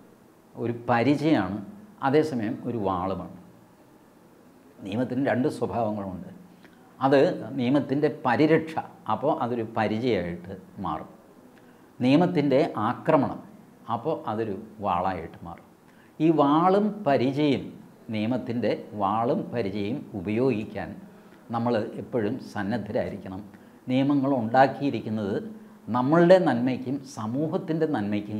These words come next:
കൂടെ വേണ്ടിയാണ്. അപ്പോൾ നമ്മളൊരു പ്രശ്നത്തിൽ നിയമപരമായി ഒരു കേസ് കൊടുക്കുകയോ പിടിക്കുകയോ ചെയ്യുന്നത് ഒരു തെറ്റായിട്ട് വിചാരിക്കേണ്ട കാര്യമില്ല. അത്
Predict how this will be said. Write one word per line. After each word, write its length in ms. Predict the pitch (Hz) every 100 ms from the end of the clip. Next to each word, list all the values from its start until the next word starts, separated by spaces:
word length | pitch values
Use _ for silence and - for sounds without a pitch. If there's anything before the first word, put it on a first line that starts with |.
| 98
കൂടെ 160 | 98 95
വേണ്ടിയാണ്. 460 | 95 87 101 90 - - - _ _ _ - - -
അപ്പോൾ 140 | 185 180
നമ്മളൊരു 300 | 160 190 180 160
പ്രശ്നത്തിൽ 480 | 139 - 196 151 147 - - - - - 120
നിയമപരമായി 640 | 151 170 180 160 156 135 143 147
ഒരു 140 | 131 -
കേസ് 260 | 120 120 139
കൊടുക്കുകയോ 340 | 123 120 107 110
പിടിക്കുകയോ 380 | 110 98 113 117 107 -
ചെയ്യുന്നത് 440 | 104 104 117 90 - - - -
ഒരു 120 | 120 139 -
തെറ്റായിട്ട് 720 | 165 - - 185 156 107 113 110 110 107
വിചാരിക്കേണ്ട 520 | 101 98 101 101 98 87
കാര്യമില്ല. 440 | 98 87 101 87 101 101 - - - - - - - - - _ - 135
അത് 280 | 139 151